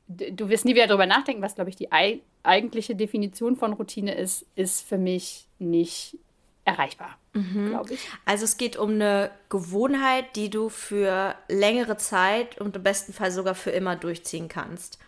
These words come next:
Speaker 2: ohne dass du das Gefühl hast,
Speaker 1: Ja.
Speaker 2: du wirst wahnsinnig. Beziehungsweise ich würd sagen, wenn du das Gefühl hast, du wirst wahnsinnig, ist es wahrscheinlich schon ein guter Indikator dafür, dass du sie auf gar keinen Fall für immer <laughs> durchziehen wirst.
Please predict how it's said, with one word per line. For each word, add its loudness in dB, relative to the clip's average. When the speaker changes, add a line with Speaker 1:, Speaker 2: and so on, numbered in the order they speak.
Speaker 2:
ohne 2
dass 4
du -2
das -2
Gefühl -2
hast, 2
Speaker 1:
Ja. 2
Speaker 2:
du -6
wirst -2
wahnsinnig. 4
Beziehungsweise 2
ich -2
würd -2
sagen, 4
wenn 2
du 0
das -6
Gefühl -2
hast, 0
du -6
wirst -4
wahnsinnig, 2
ist -6
es -10
wahrscheinlich -4
schon -4
ein -10
guter -4
Indikator -4
dafür, -8
dass -2
du -4
sie 0
auf -4
gar -4
keinen -6
Fall -4
für -6
immer -6
<laughs> -6
durchziehen -2
wirst. -4